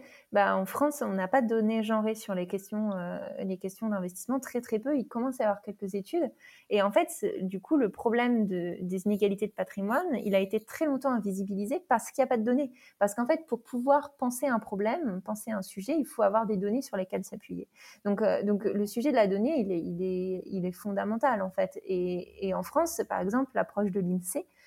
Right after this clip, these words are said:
elle a toujours été basée, euh, on pense en termes de classe sociale. Donc, on pen-, on parle d'inégalité entre, euh, telle et telle classe sociale. Mais on n'a jamais,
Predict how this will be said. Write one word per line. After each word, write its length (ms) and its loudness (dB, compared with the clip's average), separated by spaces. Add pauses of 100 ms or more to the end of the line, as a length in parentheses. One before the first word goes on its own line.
(200)
elle 100 4
a 60 8
toujours 280 0
été 200 2
basée, 600 2
euh, 180 0
on 120 -2
pense 260 -2
en 80 -2
termes 220 0
de 80 0
classe 320 -2
sociale. 400 2
Donc, 160 -4
on 60 -4
pen-, 200 -2
on 60 -4
parle 260 4
d'inégalité 760 0
entre, 340 -4
euh, 180 0
telle 200 -2
et 80 0
telle 180 -4
classe 260 -4
sociale. 440 -2
Mais 320 -2 (160)
on 60 -4
n'a 180 -4
jamais, 500 0